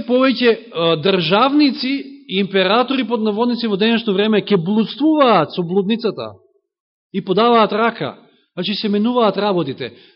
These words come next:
Таа рана се зацелува. Да, точно знаеме дека дваесет девета почнува да се зацелува.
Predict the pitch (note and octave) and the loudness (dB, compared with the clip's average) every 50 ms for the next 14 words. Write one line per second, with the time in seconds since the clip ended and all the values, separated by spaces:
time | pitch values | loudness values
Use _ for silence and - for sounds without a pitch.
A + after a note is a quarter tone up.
0 | _ - G3 G3+ G#3 G3 F3+ D3+ - - - - D#3 F3 F#3 G3+ G#3 G3+ F#3 - | _ -4 -2 0 2 2 0 0 -2 -8 -10 -6 -4 -2 0 0 2 0 0 -2
1 | - E3 C3+ D3 D3 - - F#3 F#3+ F3 C#3 A#2+ G2 F#2 F2+ - _ _ _ _ | -4 -6 -6 -6 -8 -6 -4 -4 -4 -4 -4 -6 -8 -10 -14 -18 _ _ _ _
2 | _ _ _ _ _ _ _ _ _ _ _ C#3+ D3+ G3+ E3 - - G#3 G3+ - | _ _ _ _ _ _ _ _ _ _ _ -6 -4 -4 -2 -2 -2 -4 -4 -6
3 | E3 C3 C#3 F3 F3 F3 E3+ E3 D#3+ D3+ C3 B2 D#3 D#3 C#3+ B2+ A#2+ C#3 C#3 D3 | -8 -6 -4 -4 -2 -2 -2 -2 -4 -6 -6 -4 -4 -4 -4 -4 -4 -4 -4 -4
4 | - B2+ G2 - C#3 C3 - B2+ A#2 G#2+ G#2+ G#2+ F#2+ - A2+ G2+ G#2+ G#2+ G2+ - | -6 -8 -10 -10 -12 -12 -10 -10 -12 -10 -10 -12 -12 -14 -16 -18 -18 -18 -14 -12
5 | A#2+ G#2+ G#2 G#2 B2 D#3 | -12 -12 -12 -12 -14 -16